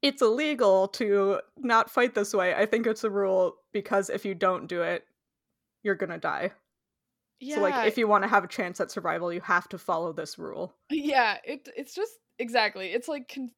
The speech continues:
Speaker 2: it's the way he words it, though, that
Speaker 1: Yeah.
Speaker 2: is, like, there are strict rules that each side must observe, and it's like, that's not, like, if it was, like, the method to starting a fight is this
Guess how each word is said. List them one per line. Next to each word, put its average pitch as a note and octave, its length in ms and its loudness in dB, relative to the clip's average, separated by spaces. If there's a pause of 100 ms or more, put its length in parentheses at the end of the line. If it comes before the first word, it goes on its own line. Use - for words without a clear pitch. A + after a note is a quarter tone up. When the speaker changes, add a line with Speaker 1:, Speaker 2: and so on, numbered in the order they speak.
(120)
Speaker 2:
it's A3+ 160 -12
the B3+ 120 -6
way B3+ 200 -2
he D4+ 160 -6
words G3 360 -8
it, E3 160 -8
though, D#3+ 120 -6
that - 40 -2
Speaker 1:
Yeah. F3+ 360 6
Speaker 2:
is, F#3+ 60 -4
like, F3+ 180 -6 (240)
there B3+ 140 4
are B3+ 60 0
strict C4+ 460 -10
rules A3+ 380 -2
that G3 160 -8
each G#3+ 220 -10
side F#3 380 -4
must F3 220 -12
observe, E3+ 440 -8
and F3+ 80 -10
it's F#3 140 -10
like, F#3+ 180 -8
that's C4+ 260 -6
not, C#4+ 280 0 (840)
like, G#3+ 380 0
if G#3+ 140 -2
it A3 100 -2
was, A3 200 -4
like, G3 340 -4 (340)
the G3 280 -8
method G3 680 -4
to A3+ 120 -10
starting F#3 400 -4
a F3+ 60 -12
fight E3+ 380 -2
is F3+ 180 -10
this E3 640 -2